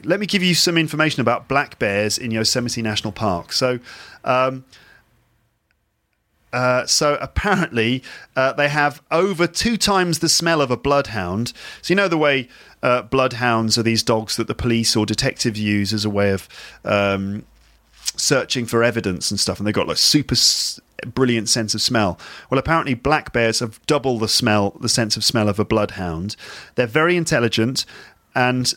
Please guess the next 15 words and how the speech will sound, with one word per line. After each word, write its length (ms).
uh, 260
they 140
are 80
more 260
curious 640
and 140
more 260
confident 580
than 140
dogs. 560
And 160
they 120
have 160
huge 480
claws, 580